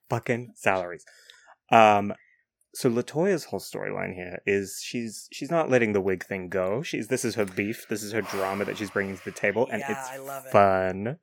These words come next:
Speaker 2: It's
Speaker 1: And
Speaker 2: fun
Speaker 1: we
Speaker 2: stuff,
Speaker 1: love
Speaker 2: kiddo.
Speaker 1: it. And she's really turned up. And, like, this whole episode, I'm like, I'm, I'm kinda with it. I'm like, "All right, look at this fucking little bitch bringing her little drama."
Speaker 2: <laughs>
Speaker 1: I mean, I, and I don't wanna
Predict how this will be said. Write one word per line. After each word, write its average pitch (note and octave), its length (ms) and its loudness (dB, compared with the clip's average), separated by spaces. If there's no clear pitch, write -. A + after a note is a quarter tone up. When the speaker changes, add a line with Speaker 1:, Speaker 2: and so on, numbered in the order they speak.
Speaker 2:
It's D#3 280 -6
Speaker 1:
And - 60 -20
Speaker 2:
fun A3 160 8
Speaker 1:
we F4 180 8
Speaker 2:
stuff, A3 260 2
Speaker 1:
love G3 140 4
Speaker 2:
kiddo. E3 360 0
Speaker 1:
it. F#2+ 420 -4
And A2+ 520 6
she's A#2 360 -4
really F#2+ 320 0
turned A2 280 -2
up. D#3+ 200 -4
And, G#2 140 0
like, G2+ 180 -2
this G#2 200 -4
whole A2+ 180 2
episode, F#2+ 400 -6
I'm F#2 160 -6
like, F#2 340 -8
I'm, G2 300 -2
I'm F#2+ 160 -2
kinda G2+ 280 0
with G2 260 -2
it. F#2+ 120 2
I'm G2 180 -4
like, F#2 240 -6
"All A#2+ 160 -2
right, D#3 240 2
look F2+ 160 -10
at - 80 -10
this F#3 160 -8
fucking B2+ 300 -8
little A2 180 -6
bitch G2+ 280 -8
bringing G2+ 240 -8
her G#2+ 100 -8
little G2 180 -4
drama." F#2+ 420 -6
Speaker 2:
<laughs> - 500 -12
Speaker 1:
I A#2+ 60 0
mean, C3 180 4
I, B2+ 80 8
and B2+ 300 6
I A#2+ 140 6
don't D3 120 6
wanna F#2+ 200 0